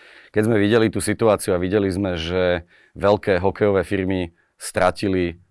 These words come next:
päťdesiat, šesťdesiat percent svojho obratu v tom roku, lebo sa nehral hokej, tak sme si interne povedali, že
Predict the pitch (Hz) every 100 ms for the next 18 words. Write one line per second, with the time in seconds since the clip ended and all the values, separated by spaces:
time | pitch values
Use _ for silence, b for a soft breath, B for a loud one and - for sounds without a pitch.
0 | _ - 98 113 95 85 104 98 98 87
1 | 104 90 98 - 92 - 87 87 85 113
2 | 117 - - 98 90 80 104 117 110 90
3 | 90 - 82 92 92 90 - 85 82 101
4 | 131 b b b b b 92 95 101 95
5 | - 95 92 - 101 101 101 92 95 92
6 | 95 95 92 82 92 92